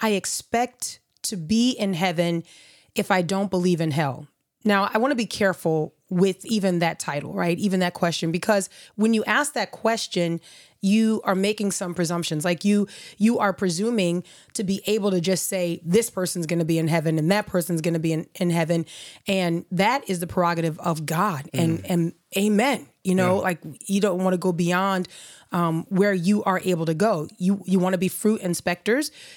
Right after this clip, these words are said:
Speaker 1: You wanna know what the Bible says about eternal life and who inherits eternal life, um, based on what is required, right,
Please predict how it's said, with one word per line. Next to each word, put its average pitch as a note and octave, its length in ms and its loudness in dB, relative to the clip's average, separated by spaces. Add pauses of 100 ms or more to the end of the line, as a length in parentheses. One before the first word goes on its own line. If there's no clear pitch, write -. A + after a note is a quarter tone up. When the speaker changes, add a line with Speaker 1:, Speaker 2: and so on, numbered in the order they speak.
(100)
Speaker 1:
You F#3 240 4
wanna F3 240 2
know F#3+ 160 4
what G3 160 -2
the F#3 80 -4
Bible E3+ 320 0
says F3+ 360 -2
about E3+ 240 0
eternal F3+ 380 -2
life F#3 340 0
and D#3+ 180 0
who G3+ 320 2 (340)
inherits F#3+ 480 2
eternal F3+ 360 -4
life, F3+ 300 0 (380)
um, E3 340 0 (120)
based G3 340 0
on F3 300 -4
what F#3 180 2
is D#3+ 120 -4
required, F#3 600 0 (200)
right, F#3+ 200 4